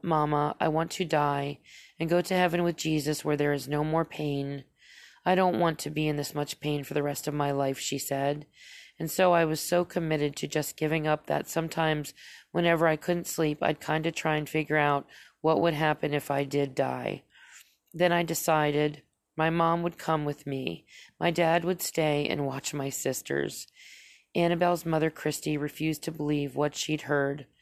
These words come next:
"I remember thinking, 'That's not what she said,'" Christy recalled. "She doesn't know anything about giving up. She's a fighter."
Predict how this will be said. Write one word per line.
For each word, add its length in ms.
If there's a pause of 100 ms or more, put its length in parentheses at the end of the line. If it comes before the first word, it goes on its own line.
(380)
"I 60
remember 420
thinking, 460
'That's 280
not 260
what 200
she 200
said,'" 580
Christy 340
recalled. 560 (360)
"She 180
doesn't 320
know 200
anything 460
about 240
giving 280
up. 200
She's 260
a 40
fighter." 640